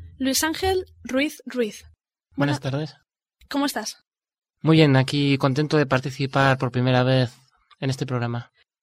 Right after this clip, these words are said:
Speaker 1: Me alegro mucho, muy bienvenido. Y bueno, también quiero decirles, es estudiante de teología de primer año.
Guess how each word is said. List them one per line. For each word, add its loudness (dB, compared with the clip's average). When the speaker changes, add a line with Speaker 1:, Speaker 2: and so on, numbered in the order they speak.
Speaker 1:
Me -2
alegro -4
mucho, -2
muy 2
bienvenido. -2
Y -6
bueno, -6
también -4
quiero -2
decirles, -6
es -6
estudiante -6
de -6
teología -6
de -4
primer -8
año. -2